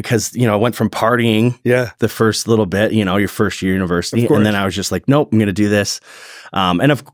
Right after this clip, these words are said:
Speaker 1: you know, it's, it was just, like, more mu-,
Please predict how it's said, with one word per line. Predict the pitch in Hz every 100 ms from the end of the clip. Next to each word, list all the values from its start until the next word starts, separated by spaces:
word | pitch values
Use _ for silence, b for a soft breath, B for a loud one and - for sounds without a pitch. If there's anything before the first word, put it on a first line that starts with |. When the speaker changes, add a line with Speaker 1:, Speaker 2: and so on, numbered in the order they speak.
| _ _
Speaker 1:
you | 107
know, | 73 71 - _
it's, | - 90 - - - _
it | - 110 139
was | 131
just, | 170 165
like, | 139 104 - _ _ _ _ _
more | - 104 104 107 110 104
mu-, | 90 95